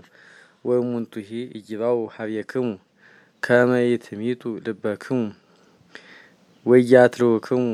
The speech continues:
ድኅረ አማልክቲሆሙ ወኪያሆሙ ተለወ ሰሎሞን ወአፍቀሮሙ። ወሰባቱ ምዕት አንስቲያሁ ወሰለስቱ ምዕት ዕቁባቲሁ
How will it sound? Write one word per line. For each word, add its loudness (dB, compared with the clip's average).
ድኅረ -2
አማልክቲሆሙ -4
ወኪያሆሙ 2
ተለወ 6
ሰሎሞን -2
ወአፍቀሮሙ። 0
ወሰባቱ 4
ምዕት 2
አንስቲያሁ -4
ወሰለስቱ -2
ምዕት -2
ዕቁባቲሁ -6